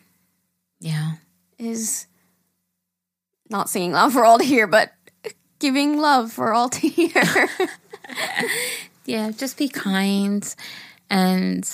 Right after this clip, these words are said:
Speaker 1: know that I wish you guys all a very, very Merry Christmas.
Speaker 2: Me too.
Speaker 1: And it's gonna be one for the memories, one for the
Speaker 2: Yeah.
Speaker 1: history books. Make it the best that we can make.
Speaker 2: Yeah,
Speaker 1: And,
Speaker 2: just
Speaker 1: you
Speaker 2: try to
Speaker 1: know.
Speaker 2: enjoy, like, spend time with the people that you can be with right now. I know a lot of people can't travel, so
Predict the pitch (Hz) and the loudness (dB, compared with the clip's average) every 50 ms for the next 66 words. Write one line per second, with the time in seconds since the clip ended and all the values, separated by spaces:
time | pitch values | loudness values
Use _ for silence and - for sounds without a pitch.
0 | - _ - - 202 226 262 285 320 294 269 247 247 247 247 - - - - - | -14 _ -2 4 6 8 8 8 8 6 4 4 4 2 0 -2 -2 -4 -10 -6
1 | 302 - - 143 147 156 151 143 - - 311 294 294 277 277 269 277 254 269 247 | -2 -2 0 0 2 2 0 0 0 -2 -2 0 0 2 2 2 0 0 0 0
2 | 240 240 240 233 226 240 233 233 240 240 233 240 226 226 226 220 220 214 214 220 | 0 2 0 0 0 2 2 2 2 0 0 0 0 0 2 2 2 2 2 2
3 | 226 226 220 - - 254 233 226 - - - - - - - - 440 453 440 453 | 0 0 -2 -2 -2 0 0 0 -2 -4 -4 -2 -2 0 0 0 0 2 0 0
4 | 466 - - 233 226 226 220 226 226 226 226 226 226 226 226 233 233 440 466 - | -2 -4 -4 0 2 2 2 2 2 0 0 0 -2 -2 -2 -2 -2 -4 -4 -6
5 | - 226 226 226 226 - - - - 254 247 247 233 220 240 240 240 233 233 233 | -4 -2 -2 -2 -2 -4 -10 -4 -2 0 0 0 2 2 0 0 0 0 -2 -4
6 | - - - _ - - - 208 233 240 254 - - 262 247 247 240 233 240 240 | -6 -10 -14 _ -8 -6 2 4 6 6 6 4 2 0 2 4 2 2 2 2
7 | 247 247 254 262 269 269 262 - - 240 226 226 240 262 226 262 240 233 247 254 | 2 2 2 0 0 -2 -2 -4 0 2 2 4 2 2 0 0 0 2 4 4
8 | 247 240 - - 277 269 269 247 269 277 277 277 269 - - - - - - - | 4 2 2 2 2 2 2 4 4 4 4 4 0 -2 -6 -6 -4 -6 -6 -8
9 | - - - - - - - - - - - - _ - - 208 214 208 202 196 | -10 -12 -16 -16 -16 -16 -16 -16 -16 -16 -18 -20 _ -4 0 2 2 4 2 2
10 | - 190 - 180 185 175 175 185 - - - - 185 175 180 - - 180 180 175 | 0 -2 -4 -2 0 0 0 0 -2 -4 -6 -4 -4 -4 -4 -2 -2 -2 0 0
11 | 170 - - 320 349 370 370 330 269 196 226 226 214 220 226 233 214 208 - 277 | 0 0 -2 0 2 2 2 2 2 2 0 -2 -2 0 2 2 2 2 2 2
12 | 285 269 254 240 247 240 247 247 247 247 247 240 240 240 240 240 240 240 240 226 | 2 0 0 0 -2 0 0 0 2 2 2 2 2 0 0 0 -2 -2 -2 -2
13 | 214 208 202 - - - - 214 214 220 233 240 247 247 247 254 247 - 254 - | -4 -4 -6 -8 -12 -8 -6 -6 -6 -4 -2 -2 0 0 0 -2 -2 -4 -6 -4
14 | - 240 226 - 233 233 226 220 - - 220 214 - - 220 214 214 220 208 220 | -4 -6 -2 -2 -2 0 0 -2 -2 -4 -6 -8 -4 -4 -4 -2 -2 -2 -2 -2
15 | 208 202 202 196 208 208 - - 208 196 - - - 190 190 190 202 196 196 196 | 0 0 0 0 -2 -2 -4 -2 -2 -2 -2 -2 -4 -2 -2 -2 -2 -2 -2 -4
16 | 190 202 202 196 196 196 202 - 208 - 220 - - 226 214 220 220 - 226 220 | -4 -4 -2 -2 -2 -2 -4 -4 -8 -10 -10 -6 -2 -2 -2 -2 -2 -2 -2 -2
17 | 214 214 214 202 208 208 208 214 220 214 - - 208 220 196 190 208 | 0 -2 -2 -2 -2 -2 -2 -4 -4 -6 -8 -6 -4 -4 -4 -4 -4